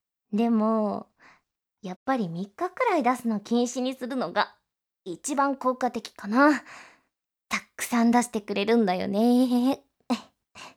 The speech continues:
お兄さんはこれ貯めてるの？あ、貯めてるんだ。え、なんかやばそう。あ、行く？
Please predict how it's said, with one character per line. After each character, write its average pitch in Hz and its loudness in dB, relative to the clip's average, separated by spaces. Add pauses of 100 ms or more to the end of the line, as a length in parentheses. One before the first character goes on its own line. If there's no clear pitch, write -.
(1400)
お 294 2
兄 381 6
さ 294 -4
ん 226 -2
は 196 -2
こ 220 -10
れ 220 -2
貯 208 -6
め 226 0
て 233 -2
る 233 0
の？ 214 -2 (1200)
あ、 170 -10 (540)
貯 180 -12
め 185 -10
て 196 -8
る 190 -6
ん 170 -10
だ。 165 -10 (880)
え、 208 -12
な 220 -4
ん 262 -8
か 294 2
や 294 4
ば 320 6
そ 370 8
う。 - -2 (1120)
あ、 262 0
行 269 -2
く？ 339 0